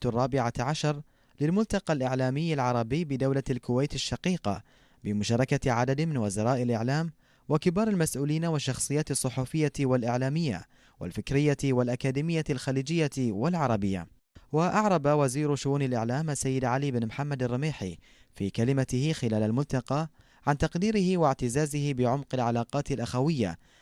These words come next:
التي تربط بين مملكة البحرين ودولة الكويت الشقيقة في ظل القيادة الحكيمة لجلالة الملك المفدى وأخيه صاحب السمو الشيخ صباح الأحمد الجابر الصباح أمير الإنسانية.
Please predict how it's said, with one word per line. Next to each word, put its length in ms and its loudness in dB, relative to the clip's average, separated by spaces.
التي 260 -4
تربط 360 2
بين 300 2
مملكة 360 -2
البحرين 480 -2
ودولة 440 2
الكويت 360 0
الشقيقة 640 -4
في 120 -6
ظل 220 2
القيادة 500 0
الحكيمة 580 0
لجلالة 480 2
الملك 360 0
المفدى 540 0
وأخيه 440 -2
صاحب 340 0
السمو 500 0
الشيخ 280 2
صباح 380 2
الأحمد 380 0
الجابر 360 2
الصباح 560 -2
أمير 380 2
الإنسانية. 760 2